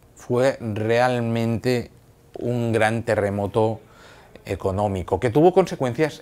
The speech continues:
en todo el mundo. No solo en Estados Unidos, que es donde se produjo.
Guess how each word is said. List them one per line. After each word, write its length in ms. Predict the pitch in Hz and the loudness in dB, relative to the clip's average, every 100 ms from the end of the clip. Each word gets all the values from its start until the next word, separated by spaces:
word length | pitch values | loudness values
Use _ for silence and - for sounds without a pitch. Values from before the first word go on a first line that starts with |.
| - | -8
en 180 | 104 | -6
todo 240 | 101 120 117 | 0 4 4
el 80 | 107 | 4
mundo. 460 | 120 120 101 90 - _ - _ - - - - | 0 0 -2 -6 -12 _ -20 _ -20 -20 -10 -2
No 100 | 135 | 2
solo 180 | 233 | 4
en 60 | 160 | 2
Estados 360 | 107 110 104 107 | 0 0 0 0
Unidos, 320 | 110 104 - | 0 0 -4
que 80 | 87 | -10
es 80 | |
donde 340 | 87 82 87 - | -8 -6 -6 -8
se 200 | - 101 | -10 -8
produjo. 560 | 90 107 101 190 - | -6 -2 2 2 0